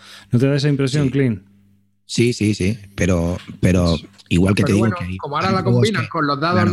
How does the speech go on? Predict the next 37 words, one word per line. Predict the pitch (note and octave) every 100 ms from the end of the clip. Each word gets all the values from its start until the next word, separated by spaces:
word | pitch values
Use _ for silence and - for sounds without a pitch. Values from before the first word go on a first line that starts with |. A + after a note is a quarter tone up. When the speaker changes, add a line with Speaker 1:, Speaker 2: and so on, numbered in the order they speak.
| F#3+
Speaker 3:
¿no? | F#3+
Y |
con | E3+ D#3
la, | D3 C#3+ D3
y |
con | C#3+
las | C#3+ A2
Speaker 2:
claro, | G2 F#2
Speaker 3:
cartas. | - - _ -
Speaker 2:
claro. | G#2 G#2+ G#2+ G2 -
Es | A#2
que | -
este | G2+ - G#2+
también | G#2 G#2
es, | A2 -
es | G#2+ G2
un |
juego | F#2+ A#2 A#2
de | G2+
combo | F#2+ F2
de | E2+
cartas. | - F#2+ - - -
<laughs> |
Este, | E2+ D2+ E2+
tienes | F2 G2 F#2
que | - F#2+ F#2 F#2 F#2
combar | G2+ F#2 F#2
bien | G2
tus | G2 E2
cartas. | F2+ F2 E2+
Pero | - G#2
aparte, | D#3+ D3+ F2+ F2
lo | G2
que | - G2
quiero | B2
decirte, | A#2 - F#2 E2+ F2+ - - - - - - _ _ _ _ _
eh, | A#3 -